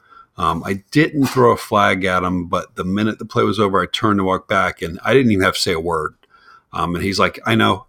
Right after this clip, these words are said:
I know, I'll, it, my fault. I'll get back." Um, and so I, I fin-, I finished officiating the play, came back, um, and said, "Thank you, Coach. I appreciate it. By the way, if you could help me,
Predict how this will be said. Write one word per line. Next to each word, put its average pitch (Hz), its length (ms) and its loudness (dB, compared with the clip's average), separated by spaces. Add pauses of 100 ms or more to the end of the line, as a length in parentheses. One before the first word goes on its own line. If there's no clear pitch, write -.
I 104 80 -4
know, 98 160 -2
I'll, 92 400 0
it, 95 140 -6 (120)
my 98 240 2
fault. - 440 -6 (200)
I'll 85 120 -2
get 87 180 -6
back." - 300 -10 (580)
Um, 87 580 0
and 87 280 -6
so - 140 -2
I, 90 340 0
I 92 40 -4
fin-, - 400 -2
I 92 220 0 (160)
finished 104 380 -2
officiating 98 560 -4
the 90 60 -6
play, 95 280 -2
came 110 320 -2
back, 90 300 -2 (760)
um, 87 500 0
and 95 140 -6
said, 90 460 -2 (160)
"Thank 107 200 2
you, 98 80 -12
Coach. 98 280 -2
I 95 40 2
appreciate 90 680 -4
it. 92 180 -6 (440)
By 113 160 6
the 110 100 4
way, 95 320 2
if - 180 -4
you 156 120 0
could - 140 2
help 104 280 -2
me, 90 380 -10